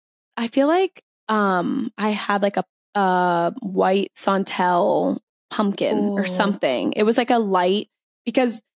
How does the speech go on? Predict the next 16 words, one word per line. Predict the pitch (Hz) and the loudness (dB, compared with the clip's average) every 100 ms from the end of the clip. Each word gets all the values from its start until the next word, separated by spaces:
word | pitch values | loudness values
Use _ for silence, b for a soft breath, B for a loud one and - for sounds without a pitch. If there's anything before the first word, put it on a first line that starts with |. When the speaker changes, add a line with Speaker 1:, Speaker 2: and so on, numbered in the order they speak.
| _ - | _ -2
Speaker 1:
Riley | 208 208 277 | 0 2 4
and | 294 | 2
I, | 285 269 208 - | 2 -2 -4 -8
j-, | - _ | -12 _
like, | 208 196 - | -2 -2 -6
w-, | 185 202 - | -8 -6 0
well, | 202 190 - - | 2 2 0 -8
okay, | 196 143 147 - - | -4 -4 -4 -6 -4
maybe | 226 262 | 0 2
this | 240 240 - | 2 0 0
is | 208 196 | 0 2
Riley's | 190 185 180 | 2 2 2
exception | 175 - 156 - 202 208 214 | -2 -2 -2 -2 -2 0 0
<laughs> | |
because | - 262 226 - | 2 0 0 0
she | - 208 196 196 202 | 0 0 0 2 0